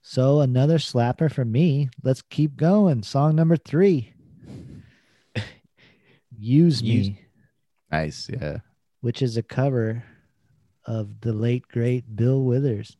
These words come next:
Speaker 1: Did we lose Bill Withers in twenty twenty-one?
Speaker 3: You know, he died twice in my life.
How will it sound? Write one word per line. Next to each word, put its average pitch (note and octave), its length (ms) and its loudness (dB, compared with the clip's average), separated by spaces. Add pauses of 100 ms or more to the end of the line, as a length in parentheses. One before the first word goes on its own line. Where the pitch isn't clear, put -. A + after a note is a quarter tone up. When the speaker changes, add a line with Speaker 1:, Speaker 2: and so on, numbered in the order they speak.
(140)
Speaker 1:
Did - 80 2
we G#3 140 6
lose C#4+ 260 4
Bill A3+ 300 4
Withers B3 360 2
in G#3+ 120 -2
twenty G#3+ 320 -2
twenty-one? G#3 480 -2 (320)
Speaker 3:
You C3+ 80 0
know, F#3 100 6
he G#3 100 6
died A#3+ 220 2
twice E3+ 340 2
in C3 80 2
my G#2+ 140 4
life. F2 420 -2